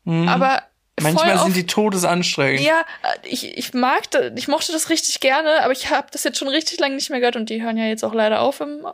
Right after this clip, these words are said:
Speaker 2: nächsten Monat oder so.
Speaker 1: Ja, das stimmt.
Speaker 2: Aber gut, dass ich's genau jetzt auch ein bisschen aufgehört hab zu hören, dann ist der Abschied nicht so <laughs> schwer. Aber mir fällt's, also ich denk mir vorher immer, "Nee, die Folge ist mir jetzt zu anstrengend, ich brauch <laughs> irgendwas Einfaches."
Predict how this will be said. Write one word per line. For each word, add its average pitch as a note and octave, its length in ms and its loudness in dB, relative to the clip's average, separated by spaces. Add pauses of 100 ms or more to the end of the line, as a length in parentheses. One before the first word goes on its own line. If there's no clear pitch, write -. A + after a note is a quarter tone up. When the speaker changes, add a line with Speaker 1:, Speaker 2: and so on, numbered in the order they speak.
(140)
Speaker 2:
nächsten C#4 300 -8
Monat D4+ 220 -4
oder D#4+ 200 0
so. D3+ 60 0
Speaker 1:
Ja, C#3 160 4
das C#3+ 160 -4
stimmt. D3+ 500 -4
Speaker 2:
Aber A#3 200 2
gut, C#4 200 0
dass A#3 140 2
ich's - 180 0
genau A#3 240 4
jetzt A#3+ 280 2
auch B3 160 0
ein - 160 -6
bisschen C4+ 220 0
aufgehört A#3+ 400 2
hab C#4 180 0
zu B3+ 180 -4
hören, B3+ 240 4
dann G#3 100 -2
ist - 160 0
der A#3+ 200 4
Abschied - 300 0
nicht B3 180 2
so - 220 2
<laughs> - 0 -
schwer. A#3 500 2 (280)
Aber C4 200 0
mir C#4 140 -2
fällt's, - 420 -2 (420)
also B3 340 -4
ich - 140 -10
denk C#4 160 -2
mir C#4+ 100 -6
vorher E4+ 440 0
immer, C#4 360 -4 (640)
"Nee, A3+ 180 0
die A3 100 -6
Folge A3 260 0
ist C4 100 -4
mir C4 80 0
jetzt C4 160 -2
zu - 80 -2
anstrengend, A3 440 -4
ich - 80 -8
brauch - 240 -4
<laughs> - 0 -
irgendwas - 500 2
Einfaches." B3 1040 2